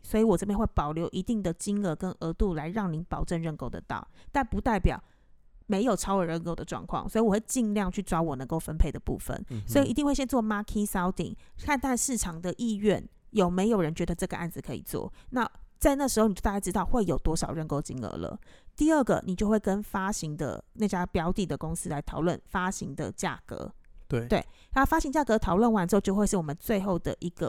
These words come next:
Speaker 1: book building。那 book building 有两种方式，一个是可能就是一个 price range，比如说假设上市的话，就是零点五七美金一股。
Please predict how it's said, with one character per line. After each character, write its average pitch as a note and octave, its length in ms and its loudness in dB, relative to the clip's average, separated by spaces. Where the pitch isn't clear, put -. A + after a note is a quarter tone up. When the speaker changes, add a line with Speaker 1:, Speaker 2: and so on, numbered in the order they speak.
Speaker 1:
book G3 120 4
building。 F#3+ 380 2
那 C#4 80 0
book D4+ 200 4
building C4 280 2
有 E3+ 100 0
两 D#3+ 160 -4
种 D#3+ 140 -4
方 E3+ 160 -4
式， - 180 -4
一 G#3 80 -4
个 A3 160 0
是 A#3 220 -2
可 A3+ 180 8
能 G#3+ 120 4
就 C4+ 100 2
是 A#3+ 120 0
一 A#3+ 40 -2
个 A3+ 80 2
price G#3+ 340 4
range， - 380 -2
比 F#3 120 -2
如 F3+ 100 2
说 G3 400 2
假 - 120 2
设 A3 120 0
上 A3+ 180 -2
市 G3+ 160 -4
的 E3 80 0
话， E3+ 140 0
就 F3 80 -4
是 F#3+ 80 -2
零 F3+ 140 -2
点 E3+ 140 0
五 D#3+ 100 -4
七 - 140 -8
美 D3+ 140 -8
金 D3 220 -10
一 A#3 80 0
股。 - 200 2